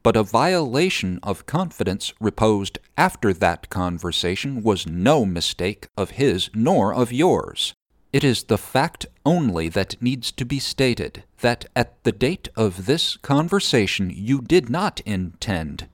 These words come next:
to hold the office with the purpose of forcing Mister Stanton into court, but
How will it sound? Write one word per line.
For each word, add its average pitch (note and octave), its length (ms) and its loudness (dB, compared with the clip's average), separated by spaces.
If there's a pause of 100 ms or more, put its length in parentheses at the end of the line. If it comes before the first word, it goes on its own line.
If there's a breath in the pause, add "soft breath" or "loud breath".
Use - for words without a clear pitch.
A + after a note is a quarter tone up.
to A2+ 160 -2
hold A2+ 460 2
the - 120 0
office A#2 460 0
with G2 300 -2
the G2 60 -4
purpose - 460 -2
of G2+ 320 -4
forcing A2+ 640 0
Mister B2 300 0
Stanton G#2 580 -4
into A#2 240 -2
court, - 380 -4 (500 loud breath)
but - 280 2